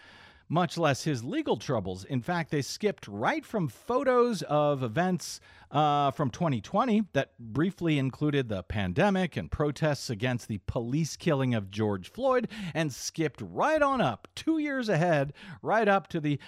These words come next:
Supreme Court overturning Roe v. Wade in twenty twenty-two. It was as if the largest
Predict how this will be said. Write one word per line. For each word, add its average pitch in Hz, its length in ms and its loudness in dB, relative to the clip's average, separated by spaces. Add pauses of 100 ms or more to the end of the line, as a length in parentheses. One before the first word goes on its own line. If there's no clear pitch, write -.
Supreme 180 560 0
Court 165 460 -2
overturning 139 720 0
Roe 127 240 0
v. 123 180 -2
Wade 123 300 2
in 113 160 2
twenty 120 280 -2
twenty-two. 110 640 -2
It 131 140 0
was 151 220 0
as 147 200 0
if 226 160 0
the 143 160 0 (200)
largest 202 760 0